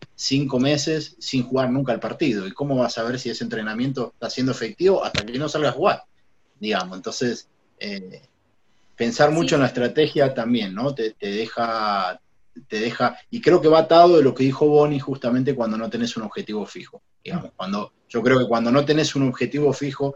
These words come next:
Speaker 1: en decir, bueno, me voy a dedicar exactamente a esto y, y, y, y a esto, y empezás, uy, bueno, pero podría agregarle esto, ah, bueno, pero podría adicionar esto, y empezás a, como decís vos, Tati, pensar, pasar mucho tiempo planeando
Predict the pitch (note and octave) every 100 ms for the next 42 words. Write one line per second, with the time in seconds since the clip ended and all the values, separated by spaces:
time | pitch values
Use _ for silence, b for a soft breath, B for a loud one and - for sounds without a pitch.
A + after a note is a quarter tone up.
0 | - - A#2 A#2 B2 A#2 G#2+ G#2 B2+ F3
1 | D3+ C3 C3+ C#3 C3 D#3 D#3 - B2+ B2+
2 | B2 A2+ C#3 D#3 F3+ F#3+ - _ _ -
3 | G#3+ - G#3 - A3 G#3 - G3+ - -
4 | - - A2 - _ _ _ - A#2 A#2
5 | B2+ A#2+ C3 A2+ - D#3 C#3+ D3 C3 A#2
6 | A#2+ A2 C3+ D#3 D#3 C#3+ C#3 C#3+ C#3 C3+
7 | - - F#2+ - C#3+ C#3 C#3+ A#2+ A#2 A2
8 | B2 C#3 D#3 C3+ B2 A#2+ B2+ C#3 - G#2
9 | G2+ - - _ G#2 A#2 - A#2 - C#3
10 | C#3 - C#3 C#3 - - A2 A2+ A2 A#2+
11 | B2 B2 B2 A#2 B2+ C3+ B B _ _
12 | - A#2 A#2 A#2+ F#2+ - A2+ B2+ C3+ F#3
13 | F#3+ C#3 D#3 D3+ D#3 D3+ _ _ - A#2+
14 | A#2+ A2 G2 F#2+